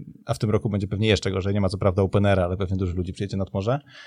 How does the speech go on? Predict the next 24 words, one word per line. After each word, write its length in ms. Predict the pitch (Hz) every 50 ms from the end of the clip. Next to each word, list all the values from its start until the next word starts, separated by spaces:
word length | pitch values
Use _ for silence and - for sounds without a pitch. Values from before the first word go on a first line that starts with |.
| - - - - _ -
Także 380 | 104 92 95 104 107 104 104 -
jeżeli 240 | - 117 107 107 110 110
miałbym, 280 | 113 110 110 117 110
y, 440 | 107 101 - 131 113 107 101 101 101 - - - - - - - - - 127 135 _ _ _ _ _
coś 320 | - - 113 110 104 - -
wam, 320 | 113 104 98 98 98 98
e, 240 | 98 98 98 98 92
polecić, 400 | - 110 101 101 98 - 104 95
jeżeli 200 | 101 95 95 104
chodzi 220 | 92 - 107 101 104
o 40 | 98
przyczepy, 360 | - 101 - - 214 123 127
to 100 | - 98
bym 100 | 107 104
polecał, 300 | - 98 101 95 110 104
żebyście 300 | 98 98 101 98 - 104
je 60 | 98
bukowali 420 | 95 95 - 107 98 101 92 95
teraz, 340 | 92 92 87 85 - - -
bo 100 | - 110 98
ceny 260 | - 101 98 98 98
raczej 260 | 98 95 - 95 90
nie 80 | 90 90
spadną. 500 | - - 90 85 - - - - -